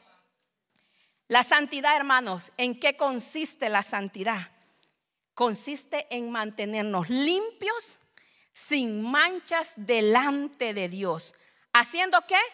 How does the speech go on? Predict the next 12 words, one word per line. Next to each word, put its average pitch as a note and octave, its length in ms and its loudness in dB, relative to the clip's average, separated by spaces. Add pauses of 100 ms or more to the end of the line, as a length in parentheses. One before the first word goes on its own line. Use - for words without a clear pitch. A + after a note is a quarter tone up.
(260)
Haciendo D#4 640 2
lo C#4 300 6 (100)
correcto, B3+ 880 2 (320)
cumpliendo D#4+ 760 0
con C#4+ 300 -2
su C#4 260 -8
voluntad, A#3+ 760 0 (320)
esforzándonos D4+ 1300 4 (120)
por C4+ 240 4
parecernos D4 880 4
a B3 120 4
Jesús C#4 540 -4